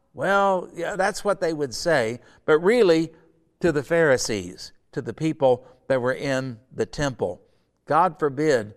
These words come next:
Paul said, "that I should boast except in the cross of Christ." And so the circumcision they demanded was not for God, and it wasn't for the Galatians. Paul says it was to protect themselves. Thirdly, walking in the Spirit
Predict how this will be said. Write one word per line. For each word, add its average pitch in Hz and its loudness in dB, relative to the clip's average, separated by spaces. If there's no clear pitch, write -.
Paul 120 2
said, 127 -2
"that 120 0
I 156 4
should 117 -8
boast 123 -2
except - -8
in 127 -10
the 117 -10
cross 110 0
of 98 -8
Christ." 104 -2
And 113 -12
so 139 0
the 120 -8
circumcision 175 -2
they 156 0
demanded 151 -2
was 110 -6
not 180 0
for 131 -2
God, 185 2
and 190 -2
it 180 -6
wasn't 170 -2
for 156 0
the 143 -2
Galatians. 123 -4
Paul 160 2
says 131 -4
it 135 -8
was 127 -6
to 120 -12
protect 120 -6
themselves. 104 -6
Thirdly, 147 -2
walking 220 0
in 208 -4
the 190 -2
Spirit 131 -2